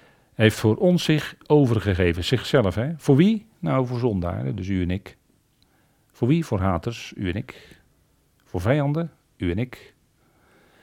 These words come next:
Voor rovers, u en ik. Voor misdadigers, u en ik. Ja, ik kan het blijven herhalen natuurlijk, maar dat zijn wij allemaal natuurlijk, hè.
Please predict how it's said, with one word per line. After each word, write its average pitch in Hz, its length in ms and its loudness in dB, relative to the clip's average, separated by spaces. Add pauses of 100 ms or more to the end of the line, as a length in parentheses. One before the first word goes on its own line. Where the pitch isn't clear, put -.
(540)
Voor 98 240 0
rovers, 147 760 4
u 85 160 -2
en 92 60 0
ik. - 380 -8
Voor 87 220 -6
misdadigers, 120 880 -2
u 101 140 -4
en 101 80 -2
ik. 95 140 -2
Ja, 95 140 0
ik 90 80 -2
kan 95 100 -4
het 90 100 -2
blijven 90 280 -2
herhalen 85 380 -4
natuurlijk, 87 300 -8
maar 92 100 -6
dat 92 100 -6
zijn 87 180 -8
wij 95 160 -4
allemaal 117 380 -6
natuurlijk, 87 400 -8
hè. 120 100 -8